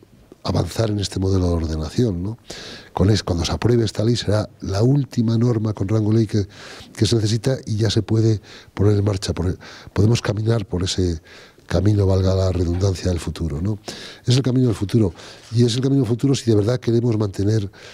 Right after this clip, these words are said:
nuestro extenso y rico mundo rural. La ordenación que persigue, persigue mantener los servicios que presta la Junta en el,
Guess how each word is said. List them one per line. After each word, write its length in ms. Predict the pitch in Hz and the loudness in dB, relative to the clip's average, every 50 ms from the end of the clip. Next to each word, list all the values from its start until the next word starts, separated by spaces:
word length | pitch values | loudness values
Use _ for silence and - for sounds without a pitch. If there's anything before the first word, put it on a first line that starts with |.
| - - _ _ | -20 -20 _ _
nuestro 480 | 87 95 95 104 104 - - - 92 92 | -4 0 2 2 2 2 0 -2 -2 -2
extenso 400 | - - - 117 110 - - 117 | 0 0 -2 -2 0 0 0 0
y 40 | |
rico 280 | 101 92 107 101 - 101 | 2 2 0 0 0 -2
mundo 300 | 90 95 95 87 82 76 | -2 -2 -2 -4 -4 -6
rural. 360 | 69 69 65 62 62 - - - - - - - - - - - - - - - - - | -6 -8 -8 -10 -10 -14 -16 -18 -20 -20 -20 -20 -20 -20 -18 -18 -20 -20 -20 -16 -6 -2
La 80 | 92 | 0
ordenación 380 | 95 92 101 104 98 - 135 131 | 2 2 2 2 2 0 0 0
que 100 | - 131 | 0 0
persigue, 440 | - 117 90 - - 85 73 71 69 | -2 -2 -4 -4 -6 -6 -6 -6 -8
persigue 540 | - 80 - - - 117 127 147 131 - - - - - - - - - _ _ _ _ _ _ - - - - | -8 -8 -4 0 2 2 4 2 0 -2 -8 -18 -20 -20 -20 -20 -20 -20 _ _ _ _ _ _ -20 -20 -12 -6
mantener 520 | - 101 101 101 98 - 98 107 127 135 120 | -4 -2 -2 -2 -2 0 0 2 2 2 0
los 140 | 127 117 - | -2 -2 -2
servicios 540 | - 107 107 127 127 - - - 87 - | -2 -2 0 0 0 -2 -2 -4 -4 -4
que 100 | - 92 | -4 -4
presta 300 | - - 104 92 - - | -2 0 0 0 0 0
la 100 | 110 104 | 0 0
Junta 500 | 90 - 123 123 113 - - - - - - _ _ _ - - _ _ _ - - | 0 0 0 0 0 -2 -4 -8 -8 -10 -12 _ _ _ -20 -20 _ _ _ -10 -6
en 120 | 87 87 | -4 -2
el, 320 | 87 85 80 73 71 - | -2 -2 -2 -4 -6 -8